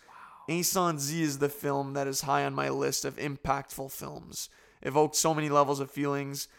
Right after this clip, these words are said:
Speaker 2: It's the most gripping of his films." So we can get into Insan Z. Like, we
Speaker 1: Sure.
Speaker 2: just, we just gave Dune, like, a really good, uh,
Speaker 1: Yeah.
Speaker 2: rundown. Insan Z, I personally loved Insan Z. I thought it was a fantastic movie, bone-chilling movie. And I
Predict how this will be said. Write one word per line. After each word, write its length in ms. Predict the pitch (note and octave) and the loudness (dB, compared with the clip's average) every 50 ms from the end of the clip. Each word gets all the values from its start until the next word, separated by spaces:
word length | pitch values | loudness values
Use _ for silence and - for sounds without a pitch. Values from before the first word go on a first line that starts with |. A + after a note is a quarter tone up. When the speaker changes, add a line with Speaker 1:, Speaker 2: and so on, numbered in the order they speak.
| - _ _ | -20 _ _
Speaker 2:
It's 200 | - - C#3+ - | -6 -6 -4 -2
the 100 | - D3+ | -2 0
most 400 | D3 D3+ D#3 D3+ - - C#3+ C#3 | 2 2 2 2 0 -2 -6 -6
gripping 480 | C#3 C#3 C#3 D3+ D3 D3 D3 C#3+ C3+ C3 | -6 0 4 4 4 4 2 -2 -2 -2
of 120 | C3+ C3 | -2 0
his 180 | C3+ C3+ C3 - | 0 0 0 -2
films." 340 | - C#3+ C3+ C3+ C3+ C3+ - | -4 -4 -6 -4 -4 -2 -2
So 80 | C#3+ | -2
we 80 | D3+ C#3+ | -2 -2
can 100 | D#3 D#3+ | -4 -2
get 120 | D#3 F#3+ G#3 | -2 -2 -2
into 160 | A3+ A3+ A#3 | -2 -4 -8
Insan 480 | G3+ - D3 D3 C#3 - D3 C3+ C3+ B2+ | -6 -6 -6 -6 -4 -4 -4 -4 -4 -6
Z. 140 | B2+ C3 C3 | -8 -8 -8
Like, 160 | B2+ C3 B2 | -6 -6 -6
we 80 | C3+ D3 | -4 -4
Speaker 1:
Sure. 80 | - | -2
Speaker 2:
just, 280 | - - - G#2+ F2+ E2+ - - - - - | -2 0 -2 -2 -4 -8 -12 -20 -20 -16 -8
we 140 | - D3 D3 | -4 -2 0
just 220 | C#3 D#3 C#3+ C3+ | 2 2 0 2
gave 260 | C#3+ D#3 D3 C3 C3 C3 | 2 2 2 0 -2 -2
Dune, 260 | C3+ C#3 C#3+ C#3+ C#3 | 0 0 0 0 -2
like, 240 | C3+ C3+ C3+ B2+ - | -2 -4 -4 -6 -8
a 60 | B2+ | -10
really 380 | B2+ B2+ C3 C3+ C#3 C3+ C3 B2+ | -10 -10 -6 -4 -2 0 0 0
good, 260 | B2+ C3+ B2+ B2+ B2+ | 0 -2 -2 -2 -2
uh, 220 | B2+ B2+ B2+ C3 - - - - | -4 -6 -6 -10 -14 -16 -16 -14
Speaker 1:
Yeah. 60 | F#2 E2+ D#2+ E2 E2 E2+ - _ - | -14 -12 -12 -14 -16 -16 -20 _ -10
Speaker 2:
rundown. 520 | - C#3+ C3+ C3+ C#3 C#3 C#3+ C#3 C#3 C#3 C3+ - - - - | -4 -2 0 0 2 4 4 4 4 2 -2 -8 -14 -10 -4
Insan 420 | - F3 F#3+ - - A3 G3+ F3 | 0 0 2 2 4 4 4 4
Z, 300 | C#3+ C#3 D#3 E3+ E3+ E3 - | 2 0 -2 -2 -2 -4 -4
I 140 | - - D#3+ | 0 2 2
personally 560 | D#3 - - - - F3+ F#3 E3+ F#3+ G3 F#3 E3 | 2 0 -2 -4 2 2 2 2 2 0 0 0
loved 560 | C#3+ C#3 C#3 C#3 C#3 C#3 D3 D#3 D3 D3+ D3+ | 0 0 2 2 4 4 4 4 2 -2 -4
Insan 540 | D#3+ B2+ D#3+ D#3 D3 - D#3+ D3+ D3 D3 C3+ | -4 -4 -2 -2 0 0 2 2 2 2 4
Z. 100 | C#3 D#3+ | 6 6
I 60 | D3+ | 6
thought 220 | D3+ D#3+ D3+ D3+ | 8 8 8 8
it 20 | D3+ | 8
was 140 | D3 C#3 | 6 4
a 40 | C#3+ | 0
fantastic 680 | - - C#3+ C#3+ C#3+ - - C#3+ C#3+ D3 - - D3 D#3+ | -4 -4 -4 -4 -4 -2 0 2 2 2 2 0 -2 -2
movie, 260 | C#3+ D3 D3+ C#3 D#3 | -2 -2 -2 -2 -4
bone-chilling 1160 | C#3 C3+ C3 C3 C3 - D#3+ E3+ F3+ F3+ F3 E3+ D3+ - - - E3 D#3+ D#3 D3+ C#3+ C#3 C#3 C#3 | -8 -8 -12 -4 4 6 8 8 8 6 4 0 -2 0 0 2 2 2 2 0 -2 -4 -4 -4
movie. 420 | C#3 C#3+ D3 C#3 D3+ E3 E3+ E3+ - - - - F3+ - | -4 -4 -4 -2 -4 -4 -6 -6 -8 -12 -20 -20 -12 -6
And 120 | D#3+ D#3+ | -4 -2
I 120 | D#3+ D#3+ | -2 -2